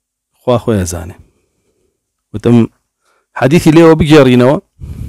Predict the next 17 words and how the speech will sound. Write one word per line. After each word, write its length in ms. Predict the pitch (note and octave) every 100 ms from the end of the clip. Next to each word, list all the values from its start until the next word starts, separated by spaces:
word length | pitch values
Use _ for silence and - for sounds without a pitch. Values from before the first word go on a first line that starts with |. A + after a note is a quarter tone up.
| - - _ _ _ _
فەرمووی، 240 | - A#2 A#2+
پێم 140 | A#2+ A#2
باش 140 | A2+
نییە 160 | A#2 A2
حەدیثی 260 | G#2+ G2+ G2
لێ 80 | F#2+
بگێڕنەوە. 420 | F#2 F#2 E2+ C#2 - _ _ _ -
وتمان، 380 | G#2+ A2 G#2+ G2+
بۆ؟ 120 | A#2+ D#3+ _ _ _ _ _ _ -
فەرمووی، 280 | G2+ A#2 G#2
لەبەرەوەی 340 | G2+ A2 A2+
کۆمەڵی 340 | F2+ F2+ G2 D2
ئەحادیثە 400 | - A2 G2+ G2 F2+
گێڕێتەوە، 460 | F2 G#2 A2 A2+ D#3+ _ _
یا 80 | - -
کۆمەڵی 280 | F2 F#2+ D#2
ئاثارە 360 | F2 - A2